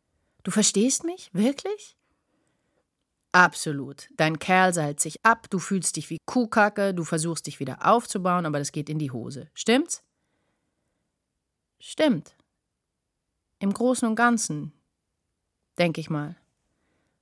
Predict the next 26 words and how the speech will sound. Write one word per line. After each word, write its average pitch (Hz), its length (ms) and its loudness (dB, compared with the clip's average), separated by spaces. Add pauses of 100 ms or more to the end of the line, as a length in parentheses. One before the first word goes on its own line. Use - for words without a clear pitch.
(240)
„Dann 143 180 0
renken 139 340 -4
wir 156 80 0
das 170 140 -2
jetzt 180 180 -4
wieder 196 200 4
ein.“ 151 320 -2 (760)
„Wie 247 240 4
denn?“ 180 340 2 (1600)
„Wenn 240 140 6
irgendjemand 247 480 8
weiß, 220 260 8
was 214 120 2
zu - 100 -4
tun 220 300 0
ist, 190 160 0
dann 202 160 4
Brooklyn. 165 500 0 (140)
Hinfallen, 170 580 4
so 170 100 -4
sagt 170 300 -2
sie - 100 -4
immer, 180 200 0
erfordert 202 480 0
eine 202 200 0
Entscheidung. 208 580 -2